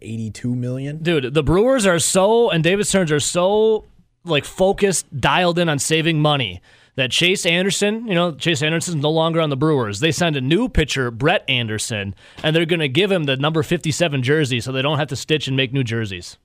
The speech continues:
Speaker 1: Now that would actually be funny.
Speaker 2: <laughs> Watch it happen. Chase Anderson gone. He wore number fifty-seven. Brett Anderson comes in,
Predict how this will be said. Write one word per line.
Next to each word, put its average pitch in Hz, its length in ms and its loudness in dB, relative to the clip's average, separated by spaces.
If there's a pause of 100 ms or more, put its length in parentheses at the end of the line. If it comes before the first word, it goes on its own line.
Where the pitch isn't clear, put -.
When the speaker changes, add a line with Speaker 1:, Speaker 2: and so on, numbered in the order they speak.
(1500)
Speaker 1:
Now 120 220 -6
that 117 300 -6
would 110 160 -6
actually 104 320 -6
be 85 160 -14
funny. 90 420 -14 (140)
Speaker 2:
<laughs> - 120 -20
Watch 175 280 2
it 202 100 2
happen. 117 440 0 (100)
Chase 175 320 0
Anderson 175 420 0
gone. 131 380 -2 (720)
He 135 160 -2
wore 165 180 2
number 170 220 0
fifty-seven. 147 640 -2 (180)
Brett 147 400 0
Anderson 131 540 0
comes 135 360 0
in, 117 360 0